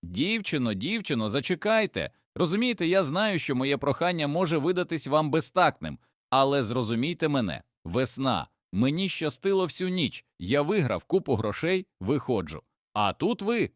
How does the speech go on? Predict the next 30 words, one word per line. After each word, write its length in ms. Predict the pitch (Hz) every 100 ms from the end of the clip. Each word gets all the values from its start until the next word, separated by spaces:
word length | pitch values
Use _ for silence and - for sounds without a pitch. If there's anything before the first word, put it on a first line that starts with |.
| _ -
Дозвольте 560 | 113 220 208 240 214 185
мені 260 | 185 226
кусати 500 | 202 190 175 196 160
вас 200 | 127 131
за 160 | 98 98
груди. 400 | 95 92 80 - - _ _ -
Я 320 | 85 107 185
розумію, 540 | 220 185 190 113 127 151
це 220 | - 123
примха, 520 | - 76 67 - - _
але 280 | 92 101 107
не 140 | 110 110
менше 400 | 120 113 - 101
з 100 | -
тим. 260 | 69 55 _ _ _ 147
Звичайно, 540 | 180 214 254 240 175
це 160 | - 135
не 100 | 120
безплатно. 640 | 107 - 98 71 - 62 _ _ 98
Я 120 | 135
дам 240 | 139 170
вам 160 | 131 110
сто 200 | - 120
доларів». 420 | 95 85 67 57 _ _ _ _ _ _ -
Хам. 380 | - 98 67 - _ _ -
«Та 100 | 117
як 240 | 160 165
ви 80 | 104
смієте? 460 | - 80 69 62 - _ _ _ -
Паскуда». 580 | 85 - - 87 64